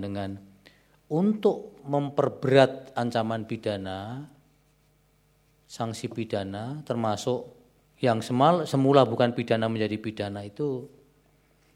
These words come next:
Mahkamah selama ini selalu mendorong itu menjadi kewenangan pembentuk undang-undang.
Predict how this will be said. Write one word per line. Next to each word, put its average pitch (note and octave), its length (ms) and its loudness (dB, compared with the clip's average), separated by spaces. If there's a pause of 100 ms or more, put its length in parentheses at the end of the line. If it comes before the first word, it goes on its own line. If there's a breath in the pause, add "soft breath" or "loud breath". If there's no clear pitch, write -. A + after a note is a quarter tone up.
(300)
Mahkamah A#2 400 0
selama A#2+ 240 4
ini C3 80 2
selalu C3 560 2
mendorong A#2+ 480 2
itu A#2+ 160 -4
menjadi A2+ 320 -2
kewenangan G2+ 400 -4
pembentuk G#2 400 -10
undang-undang. F#2+ 520 -16